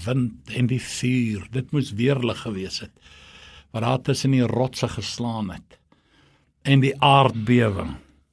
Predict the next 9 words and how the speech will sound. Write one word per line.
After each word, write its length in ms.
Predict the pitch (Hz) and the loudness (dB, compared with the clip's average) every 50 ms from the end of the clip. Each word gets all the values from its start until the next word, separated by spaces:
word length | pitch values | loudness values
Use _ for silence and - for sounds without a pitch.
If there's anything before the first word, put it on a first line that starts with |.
| _ _ _ _ _ _ _ _ _ _ _ - | _ _ _ _ _ _ _ _ _ _ _ -4
en 140 | - 127 120 - | -2 -2 0 2
toe 140 | - 147 123 | 0 2 2
die 120 | 120 117 | 2 0
stilte, 640 | - - - - 127 113 101 - - - 95 85 - _ _ _ _ _ _ _ _ _ _ _ _ _ _ - | 0 -2 -2 0 0 0 0 -2 -6 -12 -14 -14 -14 _ _ _ _ _ _ _ _ _ _ _ _ _ _ -8
en 120 | - 120 117 | -8 -6 -2
toe 120 | 147 143 123 | -2 -2 -2
die 100 | 123 117 | -2 -4
st-, 160 | - - - - - | -6 -8 -10 -8 -4
jy 80 | 123 | -4